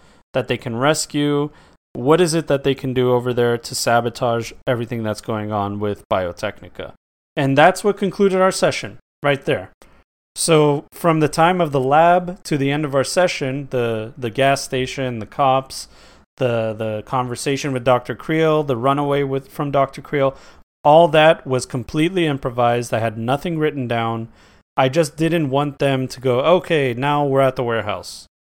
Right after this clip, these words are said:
I needed something to happen in between, and I needed to s-, make sure that the warehouse was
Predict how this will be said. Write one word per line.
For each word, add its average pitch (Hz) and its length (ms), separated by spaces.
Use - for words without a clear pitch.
I 131 100
needed 180 300
something 160 340
to 139 60
happen 143 320
in 135 120
between, 156 600
and 131 280
I 135 80
needed 151 340
to 127 260
s-, - 220
make 143 260
sure 151 160
that 135 140
the 131 80
warehouse 131 540
was 117 280